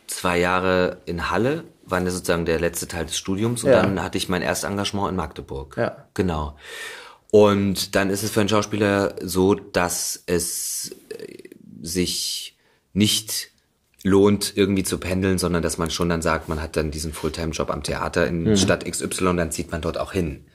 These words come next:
Speaker 2: Ja.
Speaker 1: Ja, und das kann überall sein und gibt's Städte, die sind dann weniger beliebt und Städte, die sind natürlich heiß begehrt. Und, äh, Magdeburg war zu dem Zeitpunkt tatsächlich sehr heiß begehrt, weil am Theater ganz viel passiert ist.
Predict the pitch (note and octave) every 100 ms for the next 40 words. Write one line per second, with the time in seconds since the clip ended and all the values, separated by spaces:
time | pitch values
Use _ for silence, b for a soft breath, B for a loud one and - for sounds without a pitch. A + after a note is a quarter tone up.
0 | b b G#2 - - C2+ D2 D2 D2+ D2+
1 | - - - B B B B B B -
2 | G2+ F#2+ F2+ E2+ - - - _ G#2+ G2+
3 | E2+ C2+ F2+ G#2+ C3+ D3+ D#3 B2+ - -
4 | G2 G2+ F2+ - - - F#2+ G#2 F#2 E2+
5 | F2 F2+ F2 F2 E2+ - - D#2+ F#2 A#2
6 | A2+ A2 A#2 C3 - F2 - F2+ E2+ E2+
7 | E2+ E2 E2+ - D#2+ - D#2+ - - D2+
8 | F#2+ - - B B B B B B B
9 | G2+ G#2 G2 E2+ F#2 F2+ D#2+ B2 C#3+ C#3+
10 | - A#2 - A2+ A2 A#2+ - B2 - A2
11 | G#2+ - D3+ F3+ - D2 D#2+ - E2 F2
12 | F2+ F2 F#2+ A#2 - G#2 G#2+ - F#2+ A2
13 | G#2+ A2 - G#2 - D2+ - -